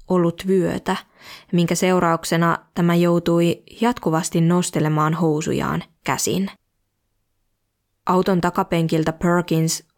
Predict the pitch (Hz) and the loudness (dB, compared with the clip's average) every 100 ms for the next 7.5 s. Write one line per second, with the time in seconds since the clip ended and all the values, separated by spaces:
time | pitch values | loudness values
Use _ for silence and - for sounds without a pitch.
0 | - 170 165 165 - 165 - - 214 233 | -4 0 2 0 0 0 -2 -2 0 2
1 | 185 160 156 - 170 165 156 - - 160 | 2 2 0 0 0 0 -2 -4 -6 -4
2 | 160 185 - _ _ - 170 165 165 - | -4 -6 -12 _ _ -4 0 2 0 -2
3 | - 165 - 208 220 196 165 190 180 160 | -2 -2 0 0 0 0 0 2 2 0
4 | - 156 156 180 185 165 156 156 160 165 | -2 -2 2 2 2 0 0 -2 0 0
5 | 160 - - 151 151 156 _ _ _ - | 0 -4 -4 -2 -4 -6 _ _ _ -4
6 | 240 185 170 160 - 190 170 151 156 - | -2 0 0 -2 0 2 2 -2 -4 -4
7 | 156 151 139 135 151 | -4 -2 -2 -2 -4